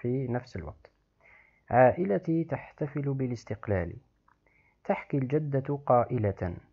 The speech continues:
"في ذلك اليوم فرحنا فرحا عظيما،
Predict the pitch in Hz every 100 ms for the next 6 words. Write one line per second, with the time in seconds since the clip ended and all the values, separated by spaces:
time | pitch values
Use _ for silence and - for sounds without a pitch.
0 | _ _ _ _ - 131 120 113 180 196
1 | 160 139 123 117 107 101 107 135 - _
2 | _ _ - 110 117 135 117 107 101 101
3 | 139 143 139 156 156 143 143 135 98 90